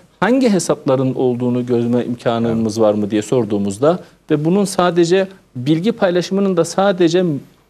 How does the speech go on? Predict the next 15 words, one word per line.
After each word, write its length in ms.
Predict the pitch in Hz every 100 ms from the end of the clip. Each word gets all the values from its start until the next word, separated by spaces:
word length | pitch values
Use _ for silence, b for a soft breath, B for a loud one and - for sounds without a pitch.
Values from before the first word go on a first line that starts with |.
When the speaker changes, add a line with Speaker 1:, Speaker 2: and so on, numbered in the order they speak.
| _ _ _ _ _ _ _ _ -
Speaker 1:
finansal 680 | 127 147 170 - 226 202 170
sistemle 640 | - - - - 214 180
ilgili 320 | 151 151 170
olduğunu 380 | 190 151 147 160
da 60 | 208
ifade 320 | - 151 139
etmemiz 300 | 139 120 117
Speaker 2:
Evet. 80 | 110
Speaker 1:
lazım. 320 | 107 135 202 B B _ -
Bunlar 260 | 196 196
mevduat 500 | 160 156 135 131 139
hesapları, 520 | 156 175 - 165 185 185 B B -
bunlar 220 | 185 170
saklama 460 | 165 139 - 143 160
hesapları, 540 | 151 165 165 165